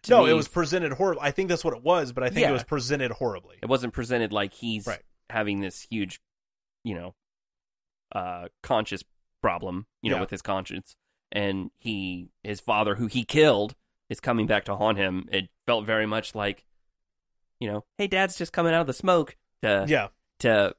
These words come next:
Speaker 1: Mufasa and say, "You can do this."
Speaker 2: Yeah.
Speaker 1: And it was like, okay. Uh,
Speaker 2: Uh,
Speaker 1: that, that whole scene, just,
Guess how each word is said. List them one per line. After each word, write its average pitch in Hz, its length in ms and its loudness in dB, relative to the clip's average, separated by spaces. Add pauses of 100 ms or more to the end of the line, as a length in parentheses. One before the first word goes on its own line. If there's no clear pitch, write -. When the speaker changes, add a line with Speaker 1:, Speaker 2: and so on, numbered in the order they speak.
(160)
Speaker 1:
Mufasa 120 680 4
and 98 160 -4
say, 104 180 -2
"You 101 180 -12
can 87 160 -20
do 101 180 -10
this." - 400 -14 (180)
Speaker 2:
Yeah. 113 240 -2 (260)
Speaker 1:
And 104 100 -6
it 98 100 -6
was 101 200 -10
like, 95 180 -8 (100)
okay. 104 480 -6 (920)
Uh, - 20 4
Speaker 2:
Uh, 107 440 -2 (520)
Speaker 1:
that, 110 220 -6
that 127 180 4
whole 110 140 2
scene, 95 420 -6 (640)
just, - 220 -10